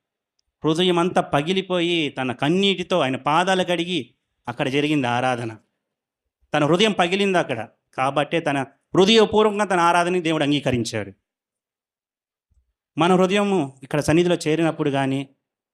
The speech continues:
సావాసంలో కూడుకుంటున్నప్పుడు కానీ, ఒంటరిగా దేవుడితో గడుపుతున్నప్పుడు కానీ, మన హృదయం ఎంతైనా కొంత కాకపోతే కొంతైనా పశ్చాత్తాపము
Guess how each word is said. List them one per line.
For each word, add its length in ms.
సావాసంలో 540
కూడుకుంటున్నప్పుడు 680
కానీ, 360
ఒంటరిగా 480
దేవుడితో 360
గడుపుతున్నప్పుడు 600
కానీ, 280
మన 140
హృదయం 360
ఎంతైనా 440
కొంత 480
కాకపోతే 440
కొంతైనా 580
పశ్చాత్తాపము 1080